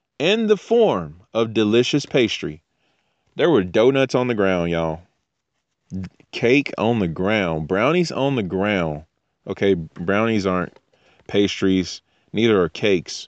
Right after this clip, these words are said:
But, and neither are donuts. What, what kinda, what kinda malarkey? Anyway,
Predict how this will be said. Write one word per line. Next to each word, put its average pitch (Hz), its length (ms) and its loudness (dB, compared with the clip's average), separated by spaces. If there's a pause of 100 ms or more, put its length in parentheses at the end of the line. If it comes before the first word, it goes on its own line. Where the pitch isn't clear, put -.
(280)
But, 92 180 0 (680)
and 95 300 -2
neither 139 300 4
are 190 40 6
donuts. 131 640 -2
What, 202 200 0 (180)
what 151 180 -6
kinda, 98 540 -2 (400)
what - 160 0
kinda 156 240 0
malarkey? 156 640 0 (600)
Anyway, 127 760 6